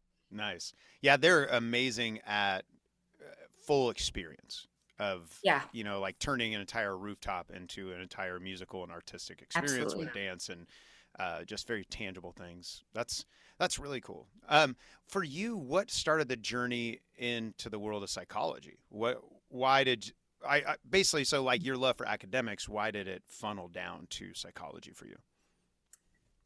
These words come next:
Speaker 2: I just liked it. I ended up taking a psych class. I'm like, "This is cool."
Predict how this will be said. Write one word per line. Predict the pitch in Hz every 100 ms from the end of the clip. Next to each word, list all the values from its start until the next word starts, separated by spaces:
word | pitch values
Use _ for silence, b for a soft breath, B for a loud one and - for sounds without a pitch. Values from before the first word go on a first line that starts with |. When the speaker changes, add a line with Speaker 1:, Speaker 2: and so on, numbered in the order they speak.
| _ _ _ _ _ _ _
Speaker 2:
I | 214
just | 240 -
liked | 180 190
it. | 214 185 -
I |
ended | 185 190 196
up |
taking | - 196 180
a | 175
psych | - 170 170
class. | - 190 196
I'm | 190
like, | 185
"This | 208 -
is | 208
cool." | - 190 233